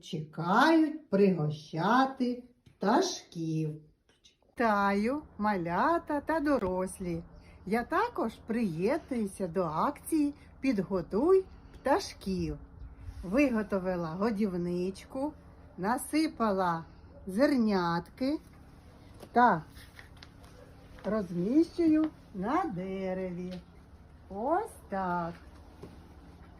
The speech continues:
І ще пригощаю пташків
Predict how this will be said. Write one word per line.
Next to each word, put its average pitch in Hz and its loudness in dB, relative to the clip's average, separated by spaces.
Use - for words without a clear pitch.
І 185 -4
ще 277 2
пригощаю 220 2
пташків 226 -2